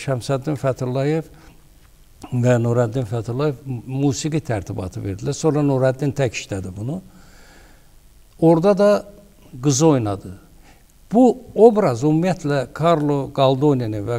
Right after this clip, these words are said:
Carlo Gozzini'nin yaradıcılığı, m,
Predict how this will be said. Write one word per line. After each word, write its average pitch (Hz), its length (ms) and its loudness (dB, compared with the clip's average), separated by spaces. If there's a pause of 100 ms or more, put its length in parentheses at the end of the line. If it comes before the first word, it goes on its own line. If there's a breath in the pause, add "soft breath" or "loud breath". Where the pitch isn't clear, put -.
(120)
Carlo 131 340 0
Gozzini'nin 113 640 0
yaradıcılığı, 131 840 -2 (400 loud breath)
m, 117 280 -8